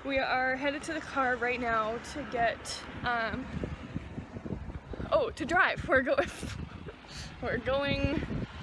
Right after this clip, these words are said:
back to Vestmanna to go to that place for supper.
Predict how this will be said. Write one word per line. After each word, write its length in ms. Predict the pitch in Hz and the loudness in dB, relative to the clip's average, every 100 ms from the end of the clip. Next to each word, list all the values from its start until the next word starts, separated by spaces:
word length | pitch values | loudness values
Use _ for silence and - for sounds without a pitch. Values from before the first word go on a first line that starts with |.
| - - | -6 4
back 360 | 233 277 - - | 6 6 -2 -4
to 440 | 269 240 226 220 - - - - - - - | 0 0 2 0 -2 -2 -2 -4 -4 -4 -2
Vestmanna 720 | 240 233 - 214 214 202 208 | 0 0 0 0 0 0 -2
to 100 | - | -2
go 140 | - 233 | 0 2
to 80 | 233 | 2
that 220 | 208 - | 2 0
place 200 | 240 220 | -2 -4
for 100 | - | -2
supper. 380 | - 196 202 233 | 0 0 0 0